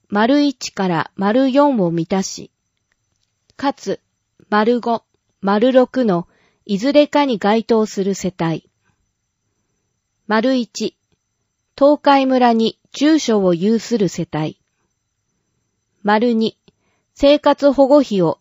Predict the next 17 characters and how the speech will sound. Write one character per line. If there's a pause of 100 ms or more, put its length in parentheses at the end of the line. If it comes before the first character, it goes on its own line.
(100)
受
給
し
て
い
な
い
世
帯。 (1300)
丸
三、 (720)
十
八
歳
未
満
の